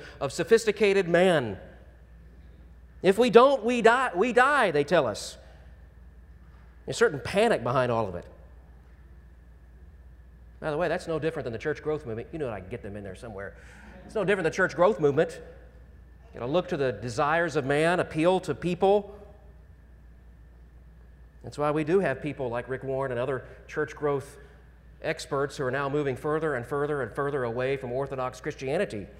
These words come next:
They're aligning themselves more and more with the desires of humans. If your goal is to attract the world, if that's your prime directive, you start by whittling the gospel down to the most appealing essentials that are there,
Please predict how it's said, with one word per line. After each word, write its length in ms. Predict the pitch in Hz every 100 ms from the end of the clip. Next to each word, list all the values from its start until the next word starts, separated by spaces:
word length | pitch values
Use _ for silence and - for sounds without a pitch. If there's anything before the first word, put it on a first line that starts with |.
| - - - - - - - - - - - - -
They're 120 | 120
aligning 320 | 120 139 156
themselves 400 | 143 110 151 147
more 220 | 123 139
and 80 | 147
more 200 | 113 127
with 300 | 123 120 -
the 80 | 127
desires 500 | 127 117 104 123 120
of 240 | 135 131 - - - - - - - - -
humans. 600 | - 180 107 95 - - - - - - - - - - - -
If 60 | -
your 100 | 156
goal 260 | 139 135 170
is 100 | 170
to 140 | 160
attract 360 | 151 156 160 -
the 60 |
world, 300 | 151 113 127
if 60 | 131
that's 240 | 135 -
your 60 | 147
prime 340 | - 147 165
directive, 440 | 151 131 113 127 135
you 60 |
start 320 | 131 160 185
by 160 | 151 127 - -
whittling 320 | - 160 175 147
the 60 |
gospel 380 | 107 143 151 151
down 280 | 135 143 156
to 280 | 151 135 131 - - - - - - - -
the 60 |
most 200 | 147 143
appealing 600 | 156 - 170 175 180 175
essentials 580 | 165 147 185 170 151 135
that 100 | 135
are 80 | 139
there, 480 | 147 175 127 113